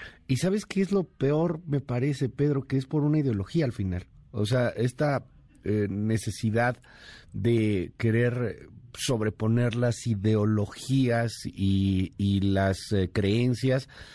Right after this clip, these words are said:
sobre las bases científicas, que fue lo que le pidió el gobierno estadounidense, ¿no? Que fue lo que pidieron allá en Estados Unidos, al menos queremos las justificaciones científicas del por qué estas decisiones de, de querer prohibir y que ha ido en creciendo y en creciendo la, la disputa.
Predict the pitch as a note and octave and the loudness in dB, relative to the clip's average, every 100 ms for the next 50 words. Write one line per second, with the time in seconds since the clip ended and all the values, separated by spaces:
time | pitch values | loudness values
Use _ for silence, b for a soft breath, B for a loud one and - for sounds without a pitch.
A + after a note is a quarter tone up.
0 | B B - A#2+ A2 G#2+ G#2+ D3+ E3 C#3 | B B -4 -2 2 0 0 -2 -2 -2
1 | A2+ G3+ G3+ E3+ B2 - A#2+ F3+ A#3 C3+ | 0 0 0 -2 -4 -2 0 0 0 -2
2 | - B2+ C#3+ G#3 G#3 C#3 C3 E3 F#3 D#3+ | -2 0 2 2 0 0 0 0 0 -2
3 | C#3+ C3+ D3 F#3+ F3 - A2 C#3+ C3+ B2+ | -2 0 0 0 0 0 0 0 -2 0
4 | D3 C#3 B2+ B2+ C3+ C#3 A#2+ A2+ C3 C3+ | -2 -2 0 2 2 2 0 2 2 2
5 | B2 - C3+ C#3 D3 C3 A#2+ C#3+ D#3 B | 0 0 -2 0 0 0 0 0 0 B
6 | B B B - - - B2 D#3 C3+ G#2 | B B B -20 -4 0 2 2 0 -2
7 | A2+ - G#2 F#2+ G#2+ C#3 D3+ - G#2 G2+ | -4 -4 -4 -2 0 0 0 0 -2 0
8 | G3+ E3+ B2 A#2+ A#2+ G#2 G2+ G2 B2+ C3 | 0 0 0 0 2 0 -2 0 2 2
9 | A#2 - G#2+ - A#2 G2+ G2 A2+ A#2 G2+ | 0 -4 -4 -2 -2 -2 0 0 0 0
10 | F2+ G2 F2+ G#2+ A#2+ C3 A#2 C3+ D3+ B | -2 -4 0 0 0 2 2 2 -2 B
11 | B A2 G2 B2+ C3 B2 G#2 F#2 C3+ C3+ | B -6 0 2 2 0 -2 0 0 0
12 | A#2+ G#2 F#2 G2 - A#2+ A#2 A2+ F#2+ F#2 | 0 0 0 -2 0 0 2 2 2 0
13 | - F#2+ F#2+ F#2+ - A#2+ A#2 A2+ | -2 -2 0 -2 0 -2 0 -2